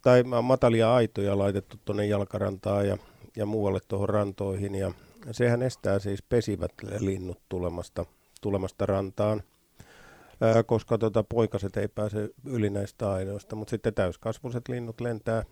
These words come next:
ihan mihin haluu ja, ää, heidän ruokailupaikkansa on juuri leikattu nurmikko. Toinen, mitä voidaan nyt tehdä ilman lupaa, on varmaankin kasvattaa pitkää heinikkoa, koska se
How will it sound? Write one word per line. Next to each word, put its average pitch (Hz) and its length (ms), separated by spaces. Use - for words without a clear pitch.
ihan 110 200
mihin 107 260
haluu 110 420
ja, 98 160
ää, 104 80
heidän 110 280
ruokailupaikkansa 104 1600
on 92 160
juuri 101 300
leikattu 104 480
nurmikko. - 520
Toinen, 127 300
mitä 107 260
voidaan 107 400
nyt 117 180
tehdä 107 280
ilman 107 300
lupaa, 107 360
on 110 120
varmaankin 110 440
kasvattaa 120 480
pitkää 113 440
heinikkoa, 90 560
koska 92 300
se 98 180